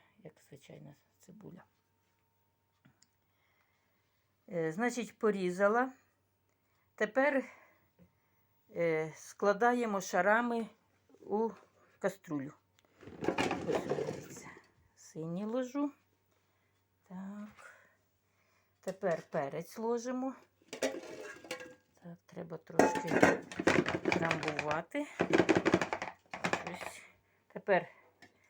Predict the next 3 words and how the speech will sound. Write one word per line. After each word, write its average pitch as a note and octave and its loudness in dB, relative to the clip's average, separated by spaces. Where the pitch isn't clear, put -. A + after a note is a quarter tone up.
цибулю. D#3+ -2
Ось - -16
так, - -20